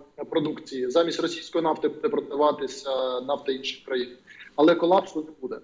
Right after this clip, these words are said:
Я думаю, гарним прикладом було те, що Росія підірвала, е, газопроводи, які вели до Європи, е, і очікувала, що просто вся Європа замерзне, вся економіка стане, всі будуть в шоці, перестануть підтримувати Україну,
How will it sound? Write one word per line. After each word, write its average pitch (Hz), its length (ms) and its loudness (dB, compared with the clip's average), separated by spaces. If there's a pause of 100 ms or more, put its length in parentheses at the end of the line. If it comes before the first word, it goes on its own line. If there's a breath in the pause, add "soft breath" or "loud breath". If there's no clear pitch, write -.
(280 soft breath)
Я 165 60 2
думаю, 196 240 6
гарним 185 240 4
прикладом 175 420 -2
було 160 280 4
те, 175 200 2
що 165 160 -2
Росія 156 320 0
підірвала, 151 960 4 (100)
е, 139 160 -6
газопроводи, 156 600 2 (140)
які 143 200 0
вели 147 180 4
до 143 100 2
Європи, 160 500 2 (440)
е, 143 240 6
і 160 140 2
очікувала, 165 600 4
що 156 200 0
просто 160 280 4
вся 156 180 2
Європа 151 420 6
замерзне, 170 520 2
вся 156 240 0
економіка 147 520 0
стане, 175 360 0
всі 151 220 -4
будуть 143 300 -6
в - 20 -14
шоці, 165 720 4 (160)
перестануть 151 540 2
підтримувати 147 640 2
Україну, 165 680 2